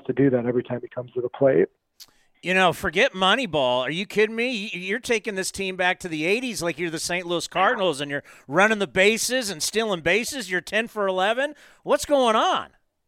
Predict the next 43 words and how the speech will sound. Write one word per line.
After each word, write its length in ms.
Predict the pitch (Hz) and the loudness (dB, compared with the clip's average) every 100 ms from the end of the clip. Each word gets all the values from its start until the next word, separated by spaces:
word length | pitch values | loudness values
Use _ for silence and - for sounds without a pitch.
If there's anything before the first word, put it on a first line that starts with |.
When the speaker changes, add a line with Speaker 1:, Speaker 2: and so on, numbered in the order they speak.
| _ _ _ _ _ _ - - - | _ _ _ _ _ _ -20 -10 2
Speaker 1:
Hey, 320 | 165 143 113 | 6 6 2
hey, 220 | 143 147 | 4 4
we, 320 | 135 160 160 240 | 6 6 6 4
we 240 | 165 185 | 4 6
love 420 | 165 170 165 147 - - | 8 8 6 2 -10 -4
stolen 380 | 151 147 143 139 | 2 4 2 2
bases. 460 | 156 151 131 117 | 2 2 -8 -6
It's 160 | 131 127 - - | -6 -6 -8 0
caught 200 | 143 139 - | 2 2 0
stealings 420 | 160 160 135 120 - | 4 4 4 -4 -6
that 140 | 143 | -4
we 100 | - | -4
can't 280 | - 143 127 - | -4 -4 -4 -10
stand. 400 | - 135 117 202 - - | -2 -2 -2 -10 -12 2
So 360 | - 127 - - - | 4 4 -2 -8 -12
<laughs> 160 | - - | -8 2
I 140 | 151 | 4
will, 340 | 156 156 151 151 | 6 6 8 8
uh, 240 | 143 135 - - - | 6 4 -2 -12 4
I'll 200 | 160 165 | 4 6
take 320 | 185 180 175 | 4 2 2
ten 240 | 175 165 | 2 2
for 100 | 147 156 | 4 6
eleven 400 | 151 151 147 156 | 8 6 4 0
every 380 | 151 131 147 | 0 -2 -8
time. 480 | 147 147 147 147 147 | -4 0 2 0 0
And, 140 | 143 190 | -2 0
and 160 | 147 - _ | 0 -2 _
Ramon's 420 | - 160 160 151 | 2 6 6 6
obviously 400 | 143 143 135 143 | 6 6 -2 -4
done 160 | 143 131 | -2 -2
a 60 | |
great 340 | - 139 135 - | 0 2 2 2
job 300 | 139 135 131 | 2 2 0
of 120 | 131 _ _ - - | -10 _ _ -20 -4
picking 280 | - 160 156 | 2 4 2
his 140 | 143 127 - | 0 -4 -2
spots, 520 | - 156 147 147 - - | 2 6 6 6 2 -2
and, 280 | 139 135 - | -4 -4 0
and 180 | 165 147 | 2 6
he's 140 | 147 | 6
really, 360 | 139 156 151 | 8 8 8
you 60 | 151 | 6